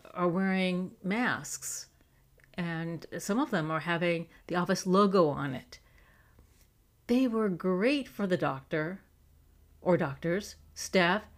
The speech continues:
and also patients not having masks and wanting to have one from that office too. Why not? Increase the value by offering a rope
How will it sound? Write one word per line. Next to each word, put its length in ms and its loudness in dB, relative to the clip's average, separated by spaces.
and 180 -2
also 440 2
patients 640 -6
not 160 0
having 560 0
masks 640 -6
and 240 0
wanting 460 0
to 60 0
have 380 -2
one 360 -4
from 200 0
that 140 4
office 400 4
too. 460 4
Why 260 0
not? 320 2
Increase 320 2
the 140 0
value 380 2
by 320 0
offering 520 0
a 80 -2
rope 440 0